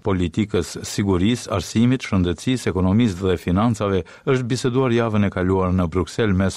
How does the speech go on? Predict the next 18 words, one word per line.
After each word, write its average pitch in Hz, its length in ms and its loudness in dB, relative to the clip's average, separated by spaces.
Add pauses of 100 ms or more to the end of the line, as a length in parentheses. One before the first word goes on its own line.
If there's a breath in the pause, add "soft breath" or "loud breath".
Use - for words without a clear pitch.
përfaqësuesit 95 640 -2
të 85 160 -2
Kosovës 90 480 -2
dhe 87 320 0
atij 85 300 -2
të 80 100 -4
Serbisë 117 400 0
në 117 80 2
kuadër 113 400 0
të 95 160 2
dialogut 92 480 0
për 87 160 0
normalizimin 87 720 2
e 87 80 2
marrëdhënieve. 85 640 0 (240 loud breath)
Besnik 113 400 0
Bislimi, 123 560 2
zëvendës 101 540 0